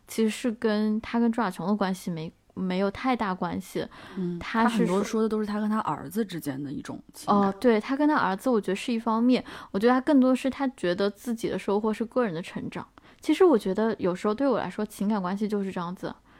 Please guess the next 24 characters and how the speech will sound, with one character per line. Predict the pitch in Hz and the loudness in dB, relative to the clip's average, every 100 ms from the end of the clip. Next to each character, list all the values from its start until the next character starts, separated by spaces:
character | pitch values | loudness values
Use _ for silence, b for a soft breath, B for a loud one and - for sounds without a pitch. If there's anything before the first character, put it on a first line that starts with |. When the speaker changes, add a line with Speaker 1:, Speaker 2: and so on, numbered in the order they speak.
| b b | b b
Speaker 1:
情 | 233 | 4
感 | 233 233 | 6 6
关-， | 233 | 4
Speaker 2:
嗯。 | 156 | 0
Speaker 1:
我 | 220 196 | 4 4
觉 | 185 | 4
得 | 226 | 2
情 | - 214 | 2 0
感 | 214 | 2
关 | 214 | 2
系 | 202 | 0
对 | 202 233 | 0 2
我 | 214 170 | 4 0
个 | - 214 | 0 -2
人 | 190 180 | 0 -2
来 | 175 | -6
说 | 185 196 | -4 -4
蛮 | 190 - | -4 -6
重 | - 208 190 | -2 0 0
要 | 185 | -2
的 | 185 | -2
一 | 175 | -4
点 | 175 - | -6 -8
是， | - - | -8 -8